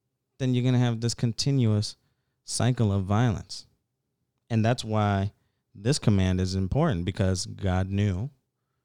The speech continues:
you would have a continuous cycle of murders.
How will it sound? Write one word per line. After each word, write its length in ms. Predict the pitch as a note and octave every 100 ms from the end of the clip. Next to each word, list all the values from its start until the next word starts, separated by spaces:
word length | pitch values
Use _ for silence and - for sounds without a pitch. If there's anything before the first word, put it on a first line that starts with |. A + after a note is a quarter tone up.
| _ _ _ -
you 140 | G#2+
would 120 | G#2 G2+
have 220 | F#2 G2
a 60 |
continuous 640 | G2+ G#2+ G2+ F#2 F2+ G2 B2
cycle 500 | - E2+ F2 C3+ C#3+ _ _ _ _ _ _ _ _ _ -
of 120 | C#3+
murders. 560 | C#3 D#3 F#3 F2+ -